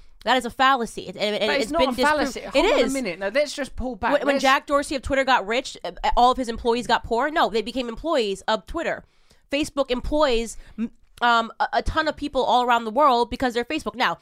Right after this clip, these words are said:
Speaker 1: are they all as rich as Mark Zuckerberg? No, but they were given opportunities to get their foot in the door at a tech company and to put Facebook on their
Speaker 2: I'm very
Speaker 1: resume.
Speaker 2: pro the old capitalism, I notice, Candice, as I listen to you.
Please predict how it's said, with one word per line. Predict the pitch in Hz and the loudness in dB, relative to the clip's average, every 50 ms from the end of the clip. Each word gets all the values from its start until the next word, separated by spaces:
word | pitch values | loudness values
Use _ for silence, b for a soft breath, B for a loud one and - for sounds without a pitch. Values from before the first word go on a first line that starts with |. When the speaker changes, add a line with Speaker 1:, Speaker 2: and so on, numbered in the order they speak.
| b b | b b
Speaker 1:
are | 214 214 | -4 -2
they | 196 220 | 0 2
all | 208 208 208 | 2 2 0
as | 202 160 | -2 -4
rich | 196 202 202 | -6 -8 -8
as | - 202 | -6 -6
Mark | 190 185 | -6 -4
Zuckerberg? | - 202 - 233 240 269 247 | -4 -6 -6 -4 -6 -6 -4
No, | 285 349 320 | 0 0 0
but | 262 233 | 0 0
they | - 226 | -4 -4
were | 233 247 | -4 -4
given | 208 233 208 220 214 | -6 -8 -6 -2 -2
opportunities | 196 190 - 214 - - 320 320 277 214 196 - | -2 -2 -2 -6 -10 -8 -8 -6 -6 -6 -6 -6
to | - | -6
get | 185 196 - | -6 -6 -6
their | 214 214 - | -6 -8 -8
foot | - 294 - | -6 -6 -6
in | - | -6
the | 277 233 | -4 -2
door | 196 196 185 | -2 0 0
at | 190 | -2
a | 202 | -2
tech | - 277 269 269 - | -4 -4 -4 -4 -4
company | 220 196 - 196 190 190 | -6 -8 -6 -8 -8 -8
and | 196 | -8
to | - | -8
put | 247 220 - - | -10 -10 -8 -6
Facebook | 277 285 - - - - | -6 -6 -6 -8 -6 -6
on | 185 190 | -6 -4
their | 214 226 226 - | -4 -2 -2 0
Speaker 2:
I'm | - - | 0 2
very | - 370 403 415 392 | 2 2 2 2 0
Speaker 1:
resume. | 339 - - | -2 -2 -4
Speaker 2:
pro | - - 302 285 285 285 277 269 | -4 -2 -2 -2 -2 -2 -4 -4
the | 247 262 | -4 -4
old | 262 254 247 - | -2 -2 -4 -4
capitalism, | - 285 262 254 - - 170 147 131 127 131 117 110 107 - | -8 -10 -10 -10 -10 -12 -10 -10 -10 -8 -8 -10 -10 -10 -10
I | 117 120 | -10 -8
notice, | 120 117 113 107 - 113 113 - - | -8 -6 -8 -8 -10 -10 -12 -12 -14
Candice, | - - 113 110 113 110 131 160 160 175 | -16 -12 -12 -10 -10 -10 -10 -10 -12 -12
as | 147 143 | -8 -8
I | 143 127 | -6 -6
listen | 127 127 120 - - 107 92 | -6 -8 -8 -10 -12 -12 -12
to | - - 107 | -12 -10 -8
you. | 120 | -8